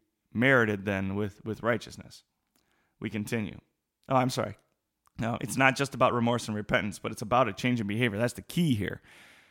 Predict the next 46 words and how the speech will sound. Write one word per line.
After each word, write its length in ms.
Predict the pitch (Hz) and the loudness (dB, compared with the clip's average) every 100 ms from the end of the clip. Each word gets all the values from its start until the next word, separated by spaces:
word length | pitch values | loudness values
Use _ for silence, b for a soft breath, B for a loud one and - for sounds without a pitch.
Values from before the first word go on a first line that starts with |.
| B | B
is 180 | - 104 | -6 0
that 180 | 113 - | -2 0
the 80 | 113 | 2
Lord 260 | 117 120 | 6 6
wants 240 | 110 117 - | 6 2 0
them 80 | 110 | -4
to 120 | 107 | -4
change 400 | - 117 120 107 | -4 2 2 2
their 100 | 107 | -2
behavior. 560 | 98 98 117 131 107 | -2 0 2 2 2
That's 240 | 98 113 - | 0 0 0
why 240 | 113 113 | 4 4
he's 240 | 117 117 104 | 4 2 2
making 360 | 117 - 107 | 0 2 2
them 160 | 110 101 | 2 4
walk 380 | 120 107 95 - | 6 6 2 -6
in 120 | 98 | -4
paths 260 | 110 101 | -2 -2
of 140 | 95 101 | -2 -4
righteousness. 500 | 107 - - - _ b b b b b b b b _ _ - - | -4 -6 -18 -20 _ b b b b b b b b _ _ -16 0
"Is 240 | 156 143 | 2 6
not 240 | 156 156 | 6 6
this 160 | 147 147 | 4 0
the 80 | 147 | 0
kind 240 | 151 131 | 0 0
of 60 | 135 | 2
fasting 400 | 127 123 - 123 | 0 0 -2 -2
chosen? 520 | - 117 113 113 110 | 0 -2 0 -2 -4
To 100 | - | -2
loose 280 | 123 131 170 | 4 6 6
the 120 | - | 2
chains 480 | 123 - 147 143 135 | -4 2 6 6 4
of 100 | 120 | 0
injustice 640 | 113 107 113 127 - 92 | 0 0 2 0 -2 -10
and 100 | 107 | -6
untie 380 | 101 95 113 113 | -6 -6 -2 0
the 100 | 104 | -2
cords 340 | - 113 104 101 | -4 -6 -6 -8
of 60 | |
the 100 | 95 | -10
yoke, 380 | 95 107 90 - b b b b | -8 -8 -8 -14 b b b b
to 100 | - | -6
set 260 | 117 151 147 | 0 0 2
the 80 | 131 | -2
oppressed 360 | - 131 131 | 4 2 2
free 440 | - 139 151 117 | -2 2 4 2